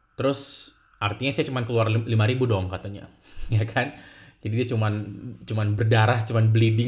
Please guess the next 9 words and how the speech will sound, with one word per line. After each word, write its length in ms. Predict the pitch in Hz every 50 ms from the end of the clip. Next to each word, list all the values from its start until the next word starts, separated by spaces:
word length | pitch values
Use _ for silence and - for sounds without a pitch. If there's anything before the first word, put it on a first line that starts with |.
| 123 117
lima 160 | 110 107 101
ribu 240 | 101 95 101 101 98
rupiah, 320 | - - 127 110 98 110
"Ah, 160 | 131 143 131
masih 240 | 127 120 110 113 113
bisa 160 | 113 107 117
saya 160 | 104 117 107
terimalah," 400 | 107 107 104 107 107 107 104 92 - -
ya. 160 | 98 98 92